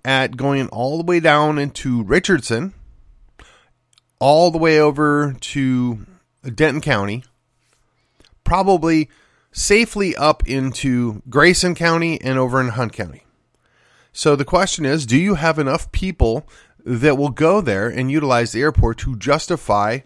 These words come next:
having a national airport of significance there? I would say with the current population and the current expected population growth, we can justify,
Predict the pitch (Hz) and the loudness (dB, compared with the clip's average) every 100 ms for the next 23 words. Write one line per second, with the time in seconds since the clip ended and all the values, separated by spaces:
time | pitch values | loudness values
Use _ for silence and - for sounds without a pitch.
0 | _ _ _ _ 120 120 139 135 110 107 | _ _ _ _ -2 0 0 -2 -2 -2
1 | 120 160 139 123 113 120 113 - 120 - | -2 -2 -2 0 0 0 -2 -4 -8 -8
2 | 156 214 - 120 - - 73 - _ _ | -6 -8 -6 -10 -8 -10 -12 -18 _ _
3 | _ _ _ _ _ _ _ _ - 165 | _ _ _ _ _ _ _ _ 2 4
4 | 185 175 - 156 147 131 123 117 - 165 | 4 0 -2 -2 -2 -4 -8 -4 -2 -2
5 | 143 - 160 156 120 120 117 123 120 131 | -2 -2 -2 -2 -4 -4 -4 -8 -6 -6
6 | 120 113 - 143 139 - - - - 139 | -4 -4 -2 -2 -2 -4 -8 -6 -2 -2
7 | - 123 135 127 123 120 120 120 110 131 | -4 -2 -2 -2 -4 -6 -6 -10 -6 -2
8 | 147 156 - - _ _ _ _ _ _ | -2 -2 -8 -20 _ _ _ _ _ _
9 | 131 170 190 185 127 156 - 143 - 113 | 0 0 0 -2 0 0 -2 -4 -2 -2
10 | 107 110 | 0 -2